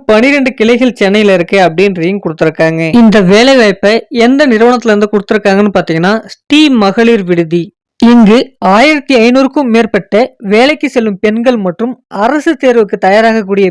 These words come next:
பெண்கள் பாத்தீங்கன்னா, இங்க தங்கியிருக்காங்க. இந்த நிறுவனத்துல பாத்தீங்கன்னா, நூத்தி முப்பதற்கும் மேற்பட்ட ஊழியர்கள்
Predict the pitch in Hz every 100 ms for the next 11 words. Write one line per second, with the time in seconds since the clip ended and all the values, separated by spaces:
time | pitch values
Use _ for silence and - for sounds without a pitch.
0 | 175 214 240 262 254 185 180 196 220 214
1 | - 185 208 185 180 175 175 175 _ _
2 | 240 247 240 226 240 294 294 277 247 202
3 | 185 175 170 233 262 - 226 277 294 302
4 | 285 277 254 240 - 269 214 220 226 208
5 | - 262 311 _ 220 220 294 269 226 180
6 | 240